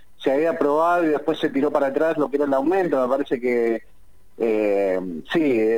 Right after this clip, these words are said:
un treinta y uno por ciento termina siendo un número alto, pero bueno, no sé, la verdad que no, no tengo una opinión formada, sé en función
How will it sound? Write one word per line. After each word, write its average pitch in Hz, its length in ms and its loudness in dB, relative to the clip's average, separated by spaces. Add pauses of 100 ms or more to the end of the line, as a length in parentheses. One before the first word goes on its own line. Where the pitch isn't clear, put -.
un 127 160 0
treinta 143 320 0
y 151 80 2
uno 151 120 2
por 135 160 0
ciento 156 240 0
termina 127 320 0
siendo 139 240 -4
un 135 60 0
número 143 240 2
alto, 175 320 0
pero 113 400 2
bueno, 127 320 -2 (180)
no 123 140 -4
sé, 139 180 0
la 127 120 2
verdad 170 200 2
que 165 140 2
no, 160 160 2
no 175 140 2
tengo 180 160 2
una 175 100 2
opinión 165 280 0
formada, 185 580 2
sé 175 160 4
en 160 140 0
función 185 600 0